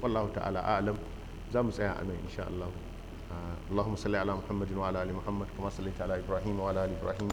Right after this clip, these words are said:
innaka Hamidum Majid. Wa barik ala Muhammadin wa ala ali Muhammad, kama barakta ala Ibrahim wa ala ali Ibrahim, innaka Hamidum Majid.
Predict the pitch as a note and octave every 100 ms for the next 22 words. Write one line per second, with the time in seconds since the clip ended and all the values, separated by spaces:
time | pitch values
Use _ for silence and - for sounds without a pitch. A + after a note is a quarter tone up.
0 | G2 G2 - F#2 F#2+ F#2+ F#2+ F#2+ A2 A2
1 | - - - - - F#2+ A2 A2 - G2+
2 | G2 G2 G#2 G2+ G2 G2 F#2+ F#2 F#2 F#2
3 | G#2 G2+ - G2 F#2+ F#2 F#2 G2+ F#2 F#2
4 | F#2 F2+ G#2 G2+ F#2+ F#2 F#2 F2 F#2 F#2+
5 | G#2 F#2+ F#2+ F#2+ G2 F#2+ G2 F#2+ F#2+ F#2